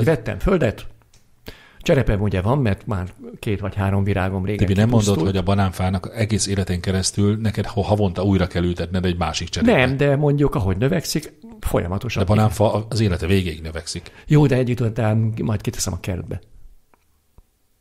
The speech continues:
Speaker 1: Tibi, neked nincsen kerted.
Speaker 2: De lesz.
Speaker 1: Ö, erre nem készültem, hogy erről beszélünk-e, hagyjuk is. Jó, oké. Akkor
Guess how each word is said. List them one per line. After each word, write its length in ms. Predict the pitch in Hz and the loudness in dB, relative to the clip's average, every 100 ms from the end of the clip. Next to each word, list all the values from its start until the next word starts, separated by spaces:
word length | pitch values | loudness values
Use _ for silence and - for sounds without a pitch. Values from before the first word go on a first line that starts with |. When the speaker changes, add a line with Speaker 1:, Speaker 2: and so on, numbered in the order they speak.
| _ _ | _ _
Speaker 1:
Tibi, 200 | - 87 | -12 -8
neked 240 | 80 - 95 | -8 -6 -2
nincsen 340 | 98 85 80 | -2 -4 -12
kerted. 460 | - 76 71 - - | -10 -10 -10 -16 -10
Speaker 2:
De 100 | 107 | -2
lesz. 380 | 110 90 - - - - - _ - _ _ - _ _ - - - - - - _ _ | 0 0 -4 -10 -14 -20 -20 _ -20 _ _ -20 _ _ -20 -20 -20 -20 -20 -20 _ _
Speaker 1:
Ö, 60 | - 110 85 82 85 87 87 - - - - - - _ _ _ - _ | -14 -10 -8 -8 -10 -12 -14 -18 -20 -18 -20 -20 -20 _ _ _ -20 _
erre 120 | 196 | -4
nem 120 | 104 | -4
készültem, 420 | - 87 95 87 | -4 -4 -2 -4
hogy 120 | 95 180 | -6 -6
erről 180 | 98 | -6
beszélünk-e, 460 | 95 90 - 98 107 | -8 -8 -8 -6 -4
hagyjuk 300 | 90 76 85 | -6 -6 -12
is. 240 | - - - - - - - - - - - - - | -14 -16 -18 -20 -20 -20 -20 -20 -20 -20 -18 -18 -16
Jó, 240 | - 98 85 - | 0 2 2 -2
oké. 320 | 107 - 90 - | -6 -4 -10 -12
Akkor 260 | - 104 113 | -12 -2 0